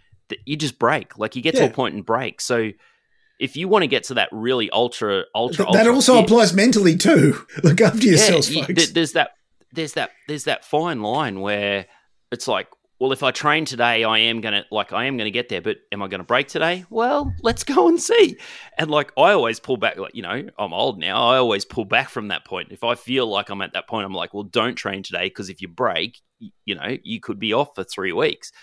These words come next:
Speaker 1: But these guys can't do that. They sort of right, have to go right to the red line. <laughs> And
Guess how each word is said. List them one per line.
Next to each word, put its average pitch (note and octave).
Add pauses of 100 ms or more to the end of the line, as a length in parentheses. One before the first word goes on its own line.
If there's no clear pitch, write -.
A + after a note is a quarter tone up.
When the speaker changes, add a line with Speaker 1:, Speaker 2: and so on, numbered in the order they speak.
(260)
Speaker 1:
But A2+
these F#3
guys G2
can't -
do A2+
that. -
They A2
sort G#2+
of F2+ (420)
right, F#3+
have E3+
to D#3
go C#3+
right F#3
to F#3+
the E3+
red F3+
line. A2
<laughs> -
And C#3+